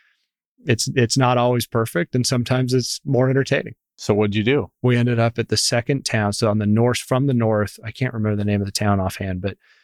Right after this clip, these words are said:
Speaker 1: we're in the second town, and it was so funny. We were sitting there eating dinner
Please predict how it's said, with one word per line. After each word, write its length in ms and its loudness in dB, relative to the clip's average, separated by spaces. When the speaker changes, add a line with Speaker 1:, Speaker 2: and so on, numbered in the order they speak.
Speaker 1:
we're 80 4
in 60 4
the 40 2
second 360 0
town, 440 0
and 460 0
it 80 0
was 160 -2
so 140 0
funny. 280 -2
We 120 0
were 60 0
sitting 300 2
there 140 2
eating 300 2
dinner 400 -2